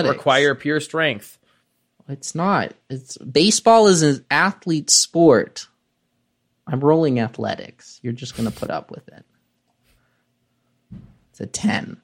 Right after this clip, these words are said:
Speaker 1: so not very
Speaker 2: Okay.
Speaker 1: good anyways.
Speaker 2: So you take your flimsy wooden stick and you swing it at this massive, maybe ten foot tall gong, and it reverbs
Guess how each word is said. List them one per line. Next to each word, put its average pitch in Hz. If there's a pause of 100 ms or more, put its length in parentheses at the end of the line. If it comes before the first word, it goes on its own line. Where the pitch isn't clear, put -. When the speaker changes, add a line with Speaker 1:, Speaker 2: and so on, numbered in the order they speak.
Speaker 1:
so -
not 117
very 113
Speaker 2:
Okay. 107
Speaker 1:
good 92
anyways. - (320)
Speaker 2:
So 170
you 175
take 254
your 190
flimsy 185
wooden 151
stick - (760)
and 139
you 151
swing 185
it 202
at 175
this 151
massive, 135
maybe 127
ten 139
foot -
tall 117
gong, 107 (760)
and 160
it 147 (280)
reverbs 131